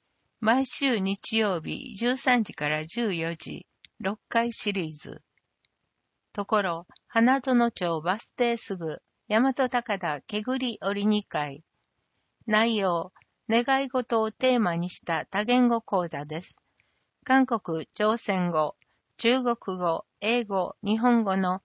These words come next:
いずれか希望言語を明記の上申し込みください。対象、子供から大人まで年齢不問。参加費、各回二千円。申し込み方法、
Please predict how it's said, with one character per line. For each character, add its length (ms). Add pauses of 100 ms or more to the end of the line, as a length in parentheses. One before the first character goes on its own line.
い 100
ず 140
れ 140
か 200
希 200
望 240
言 260
語 160
を 80
明 220
記 160
の 200
上 160
申 280
し 140
込 100
み 160
く 120
だ 160
さ 240
い。 140 (840)
対 240
象、 480
子 140
供 240
か 140
ら 260
大 100
人 300
ま 160
で 280
年 300
齢 220
不 120
問。 340 (560)
参 320
加 100
費、 340 (320)
各 300
回 320
二 140
千 380
円。 280 (720)
申 200
し 140
込 80
み 160
方 240
法、 400